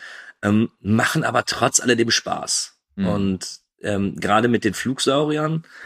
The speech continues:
Speaker 1: äh, Megaszene, f-, finde ich richtig geil.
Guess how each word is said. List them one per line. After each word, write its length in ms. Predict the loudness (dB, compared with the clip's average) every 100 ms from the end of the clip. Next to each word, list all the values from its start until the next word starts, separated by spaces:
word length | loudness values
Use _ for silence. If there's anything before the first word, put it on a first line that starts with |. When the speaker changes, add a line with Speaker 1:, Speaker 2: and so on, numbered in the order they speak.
| -20 -20 _
Speaker 1:
äh, 220 | -2 -2 -2 -10 _
Megaszene, 840 | -2 2 4 4 2 0 0 -2 -6 -14 _ _ _
f-, 120 | -18
finde 220 | -6 -4
ich 80 | -2
richtig 420 | 2 0 0 -6
geil. 360 | -4 -2 -2 -4